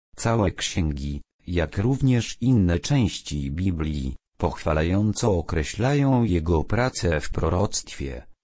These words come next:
lub figurze, na przykład większa część pierwszej księgi i druga księga Samuelowa,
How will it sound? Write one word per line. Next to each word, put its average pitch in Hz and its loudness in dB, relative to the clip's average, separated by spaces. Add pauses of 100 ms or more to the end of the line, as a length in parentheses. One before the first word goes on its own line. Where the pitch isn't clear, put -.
lub 90 0
figurze, 85 -2 (220)
na 87 2
przykład - -6 (160)
większa 110 0
część - -2
pierwszej 135 0
księgi 85 -2
i 87 0
druga 73 -2
księga 82 0
Samuelowa, 80 0